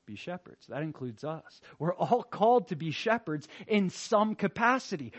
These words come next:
whether that's the, the flock of our family or the flock of our friends or the flock of our coworkers or our church body. God's called all of us to be shepherds on some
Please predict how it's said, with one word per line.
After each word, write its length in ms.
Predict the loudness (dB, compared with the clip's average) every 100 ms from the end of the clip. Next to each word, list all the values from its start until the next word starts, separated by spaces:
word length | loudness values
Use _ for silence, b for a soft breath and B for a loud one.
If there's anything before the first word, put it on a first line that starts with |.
| B
whether 400 | 4 6 8 6
that's 340 | 8 6 4 -8 B B
the, 340 | 4 8 6 6
the 140 | 2
flock 560 | 0 -4 2 4 4 4
of 120 | 6
our 180 | 6 4
family 600 | 2 2 4 2 2 4
or 220 | 4 4 B B
the 100 | 2
flock 380 | 2 4 6 6
of 120 | 6
our 120 | 6
friends 400 | 4 2 4 4
or 60 | 6
the 160 | 4 2 B
flock 340 | 4 6 8
of 140 | 6 8
our 240 | 8 6 B -4
coworkers 840 | 4 6 6 4 2 2 0 4
or 80 | 6
our 200 | 6 6 B
church 420 | -2 2 2 0 -4
body. 420 | 0 2 2 -2
God's 360 | -4 -6 -6
called 320 | -6 -4 -4 -2
all 360 | 2 4 4 2
of 140 | 2
us 180 | 2 0 B B
to 120 | 2
be 220 | 2 2
shepherds 800 | 0 -2 0 0 0 2 2 0 -8 -12 -2
on 260 | 0 2
some 680 | -2 -6 0 4 4 4 0